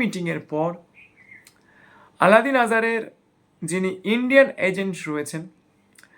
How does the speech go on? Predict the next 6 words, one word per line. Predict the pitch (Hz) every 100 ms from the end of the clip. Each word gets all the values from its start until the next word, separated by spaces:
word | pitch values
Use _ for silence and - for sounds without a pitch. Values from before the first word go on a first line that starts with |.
| - - _ _ - -
আলাদিন | 220 254 269 247
আজারের | 247 247 196 - - 208
ইন্ডিয়ান | 240 254 277 262 220
এজেন্টের | 220 220 208 220 214 - _ _ _ _ _ _ _ - 208
আশপাশ | 208 - 226 220 -
থেকে | 208